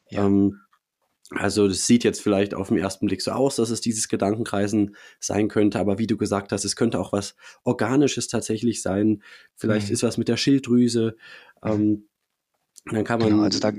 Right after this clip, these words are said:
Speaker 1: da,
Speaker 2: Mhm.
Speaker 1: da gilt es, das auch, ähm, da auch verantwortlich in so einem Prozess zu sein, ne? Ich bin jetzt nicht heilkundlich tätig,
Speaker 2: Mhm.
Speaker 1: ähm, aber da ist es, äh, dann auch schon wichtig, äh, das abzuklären, da auch einen Klienten dabei, ähm, zu unterstützen, zu sagen: „Hey,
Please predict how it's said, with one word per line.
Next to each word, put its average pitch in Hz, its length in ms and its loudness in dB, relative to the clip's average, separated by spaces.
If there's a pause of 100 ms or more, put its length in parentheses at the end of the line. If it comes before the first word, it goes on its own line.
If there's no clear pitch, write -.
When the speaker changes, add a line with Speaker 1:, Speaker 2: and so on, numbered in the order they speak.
(100)
Speaker 1:
da, 110 160 2
Speaker 2:
Mhm. 120 80 4
Speaker 1:
da 110 120 6
gilt 113 200 2
es, 117 100 -2
das - 220 -2
auch, 107 360 -2
ähm, 101 600 -2
da 98 140 -2
auch 101 120 -4
verantwortlich 104 640 -4
in 101 60 -4
so 101 100 -4
einem 101 120 -4
Prozess - 440 -4
zu 113 60 -4
sein, 101 240 -2
ne? 101 100 0
Ich - 100 -10
bin 104 120 -2
jetzt 101 160 -2
nicht - 180 -6
heilkundlich 104 500 -6
tätig, - 560 -4
Speaker 2:
Mhm. 101 360 2
Speaker 1:
ähm, 101 420 -4
aber 98 220 -4
da 95 220 -4
ist - 200 -2
es, - 240 -4
äh, - 100 -6
dann 95 180 -4
auch 98 140 -6
schon 98 260 -6
wichtig, - 540 -4 (380)
äh, - 580 -6
das - 220 -6
abzuklären, 98 760 -4
da 98 180 -4
auch 104 240 -4
einen 101 100 -6
Klienten 101 400 -2
dabei, 98 340 -2 (480)
ähm, 98 560 -2
zu - 160 -6
unterstützen, 107 540 -4
zu 101 120 -4
sagen: 98 300 -4
„Hey, 98 220 -4